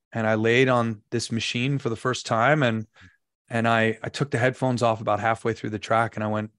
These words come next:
laughing, like, "Dom, you, you did it. You, you figured it out." And he said, "Just listen to the rest of the track and, and I'll tell you all about it." And I had questions. I wanted to know what he did. And turns out I was using the wrong technology. I was using speakers,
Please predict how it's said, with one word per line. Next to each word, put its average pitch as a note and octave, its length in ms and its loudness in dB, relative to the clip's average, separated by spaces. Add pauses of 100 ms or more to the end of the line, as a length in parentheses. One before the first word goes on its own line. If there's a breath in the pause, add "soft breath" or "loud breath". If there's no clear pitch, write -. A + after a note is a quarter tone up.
laughing, A2 540 0
like, G#2 300 -6
"Dom, C3 240 2
you, A2 260 -4
you A#2+ 100 -8
did C3 220 2
it. F#3 240 2
You, A#2 300 -4 (540 soft breath)
you A#2 100 -2
figured C3+ 420 2
it C3 100 4
out." C#3+ 400 4
And A2 220 -8
he A#2+ 140 -8
said, C3 200 -8
"Just C3 220 -8
listen C#3 260 -6
to C#3 60 -2
the A#2+ 80 -2
rest A#2 180 -2
of A#2 80 -6
the A#2 60 -4
track A2 420 -4
and, G#2+ 260 -8
and A2 280 -8
I'll A2 100 -4
tell A2+ 180 -4
you A#2+ 60 0
all A#2+ 140 2
about G#2+ 320 -2
it." A2 80 -2
And G#2+ 100 -12
I G2+ 60 -10
had G#2+ 120 -8
questions. A2+ 540 -6
I G2 60 -10
wanted A2+ 220 -4
to A#2 60 -4
know A2+ 120 -2
what A2 160 0
he A2+ 80 -2
did. A2 320 -6
And G2+ 180 -10 (680 soft breath)
turns D#3+ 180 2
out C#3+ 100 6
I C#3+ 60 4
was A#2+ 100 0
using C#3 180 -2
the B2+ 60 0
wrong B2+ 220 2
technology. A2+ 500 -4
I A2 40 -2
was G#2 100 -8
using A#2+ 240 -6
speakers, - 720 -10